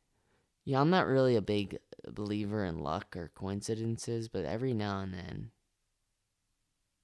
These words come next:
you just have to believe that everything happens for a reason,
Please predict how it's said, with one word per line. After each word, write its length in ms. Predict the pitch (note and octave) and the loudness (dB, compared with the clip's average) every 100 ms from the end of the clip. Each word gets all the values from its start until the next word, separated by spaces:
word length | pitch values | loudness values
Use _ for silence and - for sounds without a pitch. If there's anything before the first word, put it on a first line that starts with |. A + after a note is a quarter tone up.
| _ | _
you 100 | A#2+ | -6
just 200 | A2 A#2 | -4 -4
have 200 | A2+ G#2+ | -4 -6
to 140 | - G2+ - _ _ _ _ | -6 -8 -10 _ _ _ _
believe 460 | - G2+ A2 C3+ - | -6 -4 -2 -4 -4
that 120 | D#2+ | -4
everything 360 | G2 G#2 G#2 G#2+ | -2 -4 -4 -4
happens 360 | G2+ G2+ G#2 G2+ | -4 -4 -4 -6
for 200 | G#2 G2+ | -6 -4
a 40 | |
reason, 500 | G2 G#2+ A2+ A2 A#2 | -4 -4 -2 -4 -4